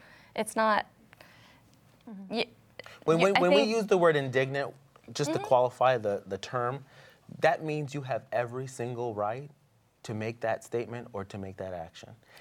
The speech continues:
Speaker 1: But
Speaker 3: And Jesus went into that time, he flipped over the tables. You see what I'm saying? There is a, there is a right that
Speaker 1: Mm.
Speaker 3: comes with that. Now, he spent some time explaining through his actions,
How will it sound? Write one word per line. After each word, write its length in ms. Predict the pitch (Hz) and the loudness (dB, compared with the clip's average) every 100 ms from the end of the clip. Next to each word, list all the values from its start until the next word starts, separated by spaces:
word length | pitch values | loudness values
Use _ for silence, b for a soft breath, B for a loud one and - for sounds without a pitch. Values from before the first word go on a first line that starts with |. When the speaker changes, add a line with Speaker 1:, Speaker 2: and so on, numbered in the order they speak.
| 233 | -8
Speaker 1:
But 120 | - | -4
Speaker 3:
And 200 | 127 120 | -2 -2
Jesus 400 | 127 196 208 151 | 0 2 2 2
went 180 | 143 143 | -2 -2
into 120 | 139 | -2
that 160 | 139 135 | -4 -4
time, 100 | 131 | -10
he 140 | 151 | -12
flipped 400 | 160 - 123 - | -12 -4 -4 -2
over 300 | 104 92 92 | -6 -4 -8
the 100 | 90 | -10
tables. 520 | 87 90 85 73 76 - | -14 -16 -16 -16 -16 -10
You 60 | |
see 140 | 113 135 | -6 -4
what 80 | 131 | -4
I'm 40 | |
saying? 300 | 131 135 127 | -4 -4 -2
There 120 | 147 | 0
is 100 | 170 | 2
a, 300 | 123 110 104 113 | 0 -2 -4 -4
there 160 | 143 160 | 2 2
is 120 | 123 | 2
a 80 | 107 | -2
right 640 | 104 104 117 107 - - B B B | -2 0 0 0 -6 -20 B B B
that 160 | 113 110 | -2 -2
Speaker 1:
Mm. 60 | 214 | -4
Speaker 3:
comes 340 | 117 113 104 | -8 -8 -8
with 160 | 95 - | -12 -10
that. 220 | 90 - B B | -10 -10 B B
Now, 240 | 156 156 123 - _ | 0 0 0 -10 _
he 140 | - 202 | -2 -2
spent 320 | 208 170 165 _ _ _ - | 2 2 2 _ _ _ -8
some 240 | - 151 | 0 0
time 520 | 156 208 196 147 151 160 _ _ _ _ _ - | 4 4 4 2 -2 -12 _ _ _ _ _ -6
explaining 500 | 143 - 175 180 170 | -6 -2 0 2 0
through 180 | - 160 | -4 -4
his 160 | 135 - | -4 0
actions, 880 | 120 190 - 87 78 87 - - | 0 0 -6 -10 -10 -16 -16 -18